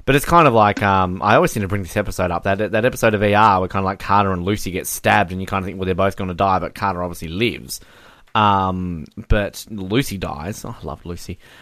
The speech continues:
That's a good T V show as well. Uh, but, you know, it kind of, like, I guess if that show was made, you know, today instead of, like, ninety-six or ninety-seven, whenever that episode aired, it kind of, you know, would have been done differently. But, um,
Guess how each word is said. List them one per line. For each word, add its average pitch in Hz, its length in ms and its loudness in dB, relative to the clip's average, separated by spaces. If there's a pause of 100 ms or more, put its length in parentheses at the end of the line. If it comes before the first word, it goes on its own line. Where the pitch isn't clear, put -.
(160)
That's - 140 -8
a - 20 -12
good 113 140 -6
T 117 140 -4
V 113 100 -4
show 92 140 -8
as 90 100 -8
well. 101 100 -2 (220)
Uh, 131 260 6
but, 143 220 -4
you 160 100 -2
know, 123 140 2
it 127 120 2
kind 135 220 2
of, 117 80 -2
like, 120 180 0
I 120 100 -6
guess 127 200 2
if 107 80 -6
that 123 160 2
show 117 220 2
was 104 120 0
made, 107 520 2
you 135 140 -4
know, 101 100 0
today 113 420 4
instead 101 240 -4
of, 90 60 -6
like, 95 160 -2
ninety-six 101 920 -4
or 104 60 -4
ninety-seven, 101 480 -2
whenever 98 180 -2
that 92 120 0
episode 95 320 -4
aired, 101 320 2
it 67 100 -14
kind 92 240 -4
of, 85 80 -10
you 92 80 -10
know, 90 140 -4
would 90 140 -6
have 85 60 -10
been 87 140 -6
done 87 200 -6
differently. 85 500 -10
But, 87 240 -10
um, 92 220 -4